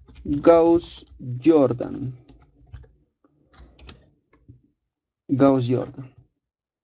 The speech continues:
¿Qué me dice este método? Miren, este método me dice que si yo tengo una matriz A, lo voy a escribir así, una matriz A,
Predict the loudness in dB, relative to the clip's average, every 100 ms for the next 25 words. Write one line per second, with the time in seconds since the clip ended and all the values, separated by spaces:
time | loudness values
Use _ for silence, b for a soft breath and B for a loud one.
0 | _ -20 _ 0 2 6 6 6 2 -4
1 | 0 0 0 -4 -6 -4 -4 -4 -4 0
2 | 0 2 0 0 0 -2 0 -2 -2 -4
3 | 2 2 2 0 0 -2 -6 -4 -4 0
4 | -2 -4 -6 -2 0 0 -2 -8 -8 -4
5 | -2 0 -2 -2 -2 0 0 -2